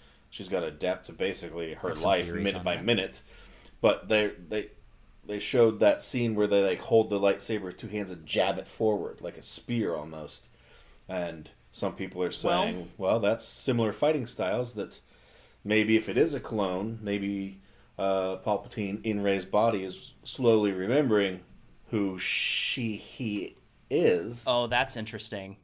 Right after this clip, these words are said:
Speaker 2: I think that's really interesting. I
Speaker 1: And that
Speaker 2: think
Speaker 1: would
Speaker 2: it's
Speaker 1: tie
Speaker 2: pretty
Speaker 1: into
Speaker 2: far-fetched,
Speaker 1: the
Speaker 2: though.
Speaker 1: whole,
Speaker 2: <laughs>
Speaker 1: the whole,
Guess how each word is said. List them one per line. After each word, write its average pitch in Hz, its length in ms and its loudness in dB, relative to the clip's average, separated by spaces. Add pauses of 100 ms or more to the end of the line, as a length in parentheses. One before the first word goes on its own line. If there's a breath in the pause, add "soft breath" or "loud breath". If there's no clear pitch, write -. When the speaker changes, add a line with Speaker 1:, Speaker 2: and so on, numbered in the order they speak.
(260)
Speaker 2:
I 185 80 4
think 220 140 0
that's 151 200 0
really 127 220 -2
interesting. 107 520 -6
I 107 80 4
Speaker 1:
And 113 100 2
that 123 120 6
Speaker 2:
think - 20 2
Speaker 1:
would 120 80 2
Speaker 2:
it's - 80 -8
Speaker 1:
tie 117 140 4
Speaker 2:
pretty 110 120 2
Speaker 1:
into 107 60 -2
Speaker 2:
far-fetched, 110 500 2
Speaker 1:
the 107 60 0
Speaker 2:
though. 107 80 6
Speaker 1:
whole, 104 580 4
Speaker 2:
<laughs> - 60 -20
Speaker 1:
the 147 600 2
whole, 107 380 4